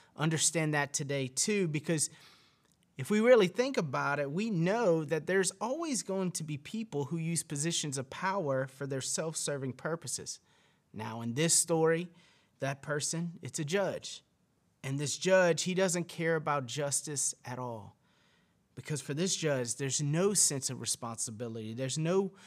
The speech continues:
sense to wanna, uh, kinda produce action, because all he cares about is himself. And that's why Jesus calls him the unjust judge. Verse three,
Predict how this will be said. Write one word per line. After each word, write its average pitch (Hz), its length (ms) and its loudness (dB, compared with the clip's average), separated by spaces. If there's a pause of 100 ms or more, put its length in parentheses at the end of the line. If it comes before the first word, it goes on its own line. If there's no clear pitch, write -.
(260)
sense - 440 4
to 156 140 0
wanna, 147 440 0 (180)
uh, 143 300 -2 (120)
kinda 165 220 -4
produce 156 480 0 (100)
action, 135 680 -6 (640)
because 156 340 -2
all 196 220 0
he 196 180 -2
cares 165 360 -4
about 123 360 -6 (420)
is 131 220 -4
himself. 143 680 -6 (400)
And 113 120 -8
that's 147 200 -4
why 156 220 2
Jesus 139 460 -2
calls 143 400 0
him 156 220 -2
the 160 240 -2
unjust 131 1000 -6
judge. 131 500 -6 (600)
Verse 139 320 0
three, 165 460 -2